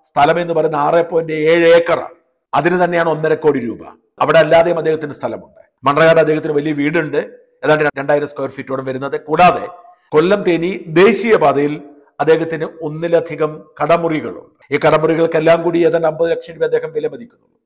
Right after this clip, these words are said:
സ്വന്തം വീടുണ്ട്, വീടിന് പതിനൊന്ന് ലക്ഷത്തി അമ്പത്തൊമ്പതിനായിരം രൂപയെ വിലയിട്ടിട്ടുള്ളൂ. മണ്ണറകാട് അല്പം ഒതുങ്ങിയാണെങ്കിൽ പോലും ഒരു സെന്റിന് അഞ്ചും ആറും ലക്ഷം രൂപയുണ്ട് കുറഞ്ഞത്. അവിടെയാണ് അദ്ദേഹത്തിന് തരക്കേടില്ലാത്ത ഒരു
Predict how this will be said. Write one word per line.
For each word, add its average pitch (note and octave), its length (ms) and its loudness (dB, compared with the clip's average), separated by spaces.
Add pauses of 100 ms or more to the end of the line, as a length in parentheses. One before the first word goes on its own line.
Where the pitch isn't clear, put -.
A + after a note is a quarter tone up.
(120)
സ്വന്തം D#3+ 300 -4
വീടുണ്ട്, D#3+ 360 -2
വീടിന് D3 300 -2
പതിനൊന്ന് D#3 340 0
ലക്ഷത്തി D3+ 300 -6 (220)
അമ്പത്തൊമ്പതിനായിരം D3 680 -4
രൂപയെ C3+ 200 -8
വിലയിട്ടിട്ടുള്ളൂ. - 480 -16 (440)
മണ്ണറകാട് D#3 440 2
അല്പം D3+ 300 -8
ഒതുങ്ങിയാണെങ്കിൽ E3 640 -2
പോലും A#2 220 -12 (480)
ഒരു D#3+ 200 0
സെന്റിന് C#3 360 -4
അഞ്ചും C3+ 360 -12
ആറും C3 240 -6
ലക്ഷം A#2+ 280 -14
രൂപയുണ്ട് F#2+ 380 -20 (200)
കുറഞ്ഞത്. A2 400 -10 (240)
അവിടെയാണ് D3+ 300 2
അദ്ദേഹത്തിന് C#3+ 440 -4 (520)
തരക്കേടില്ലാത്ത C#3+ 640 0 (340)
ഒരു C3+ 120 -4